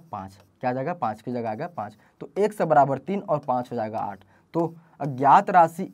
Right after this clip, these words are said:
x का मान कितना आया, आठ आया। कितना आया, आठ आया। एक और एग्जांपल से हम इसको समझते हैं। एक समीकरण है दो एक्स ऋण पाँच। क्या है? दो एक्स ऋण पाँच बराबर है हमारे पास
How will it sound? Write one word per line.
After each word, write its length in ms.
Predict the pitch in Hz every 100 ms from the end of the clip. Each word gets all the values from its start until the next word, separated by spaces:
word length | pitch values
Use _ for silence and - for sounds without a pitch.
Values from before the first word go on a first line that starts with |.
| 165
x 220 | 180 -
का 140 | -
मान 160 | 170 151
कितना 320 | 147 151 185
आया, 260 | 214 180 101 _ _ _ -
आठ 300 | 117 110 110
आया। 120 | 101
कितना 260 | 120 147
आया, 180 | 160 226 240 _ -
आठ 260 | 123 -
आया। 160 | 110 104 _ _ _ -
एक 240 | 226 233 190
और 160 | 208
एग्जांपल 480 | 214 156 135 135 123
से 80 | 123
हम 80 | 117
इसको 140 | 113
समझते 400 | 110 104 - 107
हैं। 180 | 98 95 98 _ _ _ _ _ _ _ _ _ _ _ _ -
एक 100 | -
समीकरण 480 | 175 175 196 202 151
है 160 | 147 190 - -
दो 220 | 131 175 208
एक्स 260 | 170 170 202 233 - _ - _ 143
ऋण 260 | 151 190 190
पाँच। 380 | 139 107 - -
क्या 120 | 151
है? 160 | 185 180
दो 180 | 151 165
एक्स 260 | 156 - 233 240 _ -
ऋण 280 | 143 165 160
पाँच 360 | - 113 95 - _ _ -
बराबर 520 | 113 135 127 135 180 165
है 180 | 147 143
हमारे 280 | 120 117 123
पास 320 | 151 196